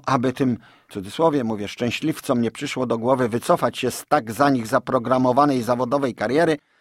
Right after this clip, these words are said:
trzymano ich, y, w pobliskiej olejarni. Budynek ten z adresem trzeciego Maja dziesięć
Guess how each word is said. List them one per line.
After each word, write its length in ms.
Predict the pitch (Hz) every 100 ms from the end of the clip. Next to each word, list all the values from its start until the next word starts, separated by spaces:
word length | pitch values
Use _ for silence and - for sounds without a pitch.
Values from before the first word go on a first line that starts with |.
| -
trzymano 500 | - 190 185 180 170
ich, 300 | 156 147 156
y, 200 | 143 135
w 160 | -
pobliskiej 580 | - 123 135 - 135 131
olejarni. 680 | - 120 135 143 120 92 82 - _ -
Budynek 560 | 107 123 170 170 - -
ten 340 | 110 151 190 - _ _ -
z 100 | 113
adresem 440 | 117 127 135 123
trzeciego 420 | 120 120 131 123
Maja 300 | 117 117 110
dziesięć 520 | 90 120 - 180 -